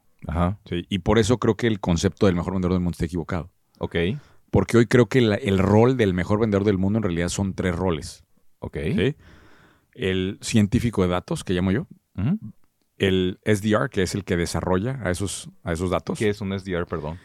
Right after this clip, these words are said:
Speaker 2: Sales Development Representative.
Speaker 1: Ok, ¿y qué
Speaker 2: Es el que
Speaker 1: significa?
Speaker 2: filtra ya a nivel de contacto personal
Speaker 1: Ujú.
Speaker 2: para ver si realmente la persona califica.
Speaker 1: O sea, un perfilador, por
Speaker 2: Es
Speaker 1: así
Speaker 2: un
Speaker 1: decirlo.
Speaker 2: perfilador,
Speaker 1: Ok.
Speaker 2: ¿sí? Y luego está el closer.
Speaker 1: Ok.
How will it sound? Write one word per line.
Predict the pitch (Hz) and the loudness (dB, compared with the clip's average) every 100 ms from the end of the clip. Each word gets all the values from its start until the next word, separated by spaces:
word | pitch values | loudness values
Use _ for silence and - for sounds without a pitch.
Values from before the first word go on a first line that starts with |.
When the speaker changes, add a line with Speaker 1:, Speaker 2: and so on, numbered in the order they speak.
| - | -14
Speaker 2:
Sales | - - 123 127 | -2 4 4 6
Development | 110 120 123 117 | 4 4 2 0
Representative. | 104 98 98 85 - - - _ - | -2 -2 -2 -2 -6 -16 -20 _ -16
Speaker 1:
Ok, | 82 - | -12 -6
¿y | 82 80 | -4 0
qué | |
Speaker 2:
Es | 107 | 4
el | 131 | 4
que | 90 113 | 4 2
Speaker 1:
significa? | 82 | 2
Speaker 2:
filtra | 202 190 - 110 202 _ _ _ - | 2 2 0 -2 -4 _ _ _ -18
ya | 87 104 110 | -2 2 4
a | 131 | 4
nivel | 120 117 | 4 4
de | 127 | 2
contacto | - 90 107 - 117 | -2 -2 -2 0 -2
personal | - 95 85 87 90 156 - _ | 0 0 0 0 0 -2 -6 _
Speaker 1:
Ujú. | - 85 98 | -8 -4 0
Speaker 2:
para | 98 92 | 2 4
ver | 107 104 | 4 2
si | 117 | 0
realmente | 107 120 120 123 120 | 0 0 -2 -4 -2
la | 98 | -2
persona | 98 92 101 139 - | -4 -2 -2 -4 -4
califica. | 101 101 107 - 160 - 214 | -4 -2 -4 -4 -4 -4 -4
Speaker 1:
O | 104 | 0
sea, | 104 | 0
un | 104 | 4
perfilador, | 127 110 101 92 101 104 | 2 2 2 4 4 2
por | - | -2
Speaker 2:
Es | 82 | 0
Speaker 1:
así | 113 | 2
Speaker 2:
un | - | 4
Speaker 1:
decirlo. | 101 | 4
Speaker 2:
perfilador, | 98 90 131 - | 2 2 -2 -4
Speaker 1:
Ok. | 82 85 90 | -8 -4 -4
Speaker 2:
¿sí? | 107 | -4
Y | - 92 | -4 0
luego | 98 | 0
está | 87 | 0
el | 92 | -4
closer. | 87 76 - _ _ - | -6 -8 -12 _ _ -4
Speaker 1:
Ok. | 87 | -4